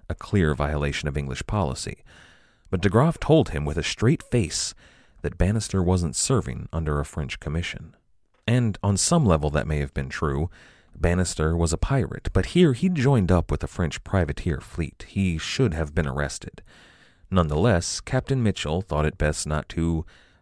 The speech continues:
press the issue and sailed away empty-handed, again. Now, there may well have been other English ships there as well. We don't have good records on several English pirates, namely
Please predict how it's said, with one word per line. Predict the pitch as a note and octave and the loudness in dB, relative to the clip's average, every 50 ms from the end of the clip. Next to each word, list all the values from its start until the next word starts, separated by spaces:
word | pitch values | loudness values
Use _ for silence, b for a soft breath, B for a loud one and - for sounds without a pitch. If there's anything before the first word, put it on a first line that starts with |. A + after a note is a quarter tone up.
| b _ | b _
press | - - - - F2 - - | -10 -4 -2 -2 -2 -2 -4
the | - - D2+ C#2 | -4 -4 -4 -4
issue | C#2 - - - - - - - - | -4 -4 -6 -8 -8 -10 -10 -10 -10
and | - - - - - - | -12 -14 -14 -14 -14 -12
sailed | - - - F#2+ F#2 E2+ E2+ D#2 | -8 -4 0 0 2 2 2 2
away | E2 D2+ D#2 D2 D2 | 2 2 2 2 0
empty-handed, | D2 C#2 B1+ - - - - G2+ G2+ E2+ C2+ - - - - - - - _ _ _ _ _ - | -2 -4 -6 -6 -8 -6 -4 -2 -2 -2 -2 -4 -10 -16 -18 -20 -20 -20 _ _ _ _ _ -14
again. | C2 C2+ C#2+ E2+ D#2+ C2 A#1 - - b b b b b b b b b b b b b b b b b b | -8 -4 -2 -2 -2 -2 -4 -10 -18 b b b b b b b b b b b b b b b b b b
Now, | - A#2+ | 0 2
there | C3 D3 D3 | 4 4 6
may | D3 E3+ F#3+ G3+ | 6 6 6 6
well | D#3 C3+ B2 A#2 | 6 4 4 4
have | G#2 E2+ | 2 2
been | - F2+ E2+ E2 - | 2 0 0 0 0
other | - E2 D2+ D2+ C#2+ - - | -2 0 0 0 -2 -2 -4
English | D#2 D#2+ D2+ D2+ C#2+ - | -4 -4 -4 -4 -4 -6
ships | - - - D2 C#2 - - | -6 -6 -6 -6 -6 -6 -6
there | - D#2 C#2 C2 | -6 -4 -4 -4
as | C2 - C#2+ | -6 -8 -8
well. | C2+ A#1+ B1 - - _ _ _ _ _ _ _ _ _ _ - - | -8 -10 -10 -12 -16 _ _ _ _ _ _ _ _ _ _ -12 -2
We | - G#2+ A2 | 0 2 2
don't | G2+ B2+ D#3 E3 - | 4 2 0 0 -2
have | - - G#2 G#2 F2+ E2+ | -2 -2 -2 -2 -2 -2
good | D#2+ F#2 F#2 D#2+ D#2 | 0 -2 0 2 2
records | E2 D2+ - - D2 C#2 C#2+ D2 D2 D#2+ | 0 0 0 -2 -4 -4 -4 -4 -4 -4
on | D#2 D2 C#2+ C#2+ C#2 C#2+ | -4 -4 -4 -6 -8 -8
several | - - - - F#2+ E2 F2+ F2 D#2 - | -8 -6 -2 0 2 4 4 4 4 2
English | D#2+ E2 D#2 D2+ D2+ - - - | 0 -2 -2 -2 -4 -4 -6 -6
pirates, | - D#2+ C2+ - A#1+ - - - | -4 -4 -4 -6 -6 -8 -6 -2
namely | G2 A#2 C#3 D3 D3 C#3+ C#3+ C#3 B2+ | 0 2 2 2 2 2 2 0 0